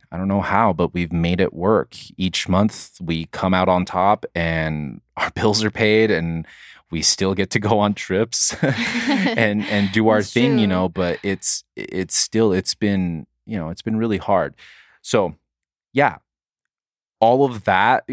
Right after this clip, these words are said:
Speaker 1: going down and to finally have that date night and then to have that sexting conversation, oh my God, yeah, it felt incredible being
Speaker 2: Yeah.
Speaker 1: like, r-, like, actually connected to you again and enjoying it.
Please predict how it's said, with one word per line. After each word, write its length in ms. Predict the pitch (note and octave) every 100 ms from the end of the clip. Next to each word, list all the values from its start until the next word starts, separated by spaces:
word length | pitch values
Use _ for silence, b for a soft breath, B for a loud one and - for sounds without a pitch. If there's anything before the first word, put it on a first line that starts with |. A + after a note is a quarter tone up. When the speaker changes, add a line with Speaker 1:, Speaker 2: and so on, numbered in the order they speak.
| G#2+ G#2+
Speaker 1:
going 320 | G#2+ G#2+ G2
down 280 | F#2 G2+ G#2+
and 180 | G2
to 100 | F#2
finally 400 | - F#2 G2+ G#2 F#2
have 220 | G2+ F#2+
that 220 | F#2 D#2+
date 240 | F#2 G2 G2
night 260 | F2+ F2 -
and 180 | F2
then 100 | E2+ E2
to 100 | D#2+
have 320 | - G2 F#2+
that 240 | F#2 -
sexting 680 | - - G2+ - - G#2 F#2
conversation, 920 | - F#2+ F2 - F2 F#2 - B2 A#2+ -
oh 100 | A#2+
my 280 | B2 F#2 D#2 -
God, 340 | G2 A#2 E2 -
yeah, 220 | G#2 E2
it 60 |
felt 260 | - A2+ G#2+
incredible 720 | G2+ - - G#2+ B2 F2+ C2
being 180 | - -
Speaker 2:
Yeah. 180 | A2+ A#2
Speaker 1:
like, 360 | G#2 F#2+ - -
r-, 220 | F#2+ F#2+
like, 240 | F2+ F2+ -
actually 500 | F#2 G2+ - - A2+
connected 560 | G#2+ - E2 F2 - A2
to 160 | - F#2
you 160 | D#2+
again 320 | D#2 - G#1+ B B B -
and 140 | G#2
enjoying 640 | G2+ F2+ E2 F#2 D3+ G#2 D#2+
it. 140 | -